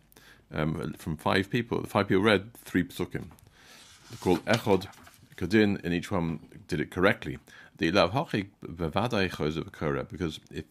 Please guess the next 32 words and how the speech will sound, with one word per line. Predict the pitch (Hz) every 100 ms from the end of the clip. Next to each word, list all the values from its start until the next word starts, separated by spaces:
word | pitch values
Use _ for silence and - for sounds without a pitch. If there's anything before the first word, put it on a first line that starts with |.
| -
if | -
they | 87
haven't | 98
even | 104
done | 85 85
this, | 110 87 -
then | 78 71
certainly | - 82 82
they | 78
have | 85 -
to |
go | 107 76
back | 73 -
and | 78
do | 78
that | 87 -
properly. | - 110 - 69 _ _ - - _ _ _ _ _ _ _ - - - -
V'ayin | - 113 113
Begum | 85 76 71
Mogen | 78 80 80 80 - _ -
Avraham, | 127 127 87 73
see | -
the | 113
Magen | 101 85 87
Avraham | 117 113 95 90 85
Shekosov, | 87 - 76 131 127 107 -
who | 95
writes, | 95 120 - - - - - - -
"Du | 143
adin | 143 120 127
im | 110 98
dileg | 87 120 113 98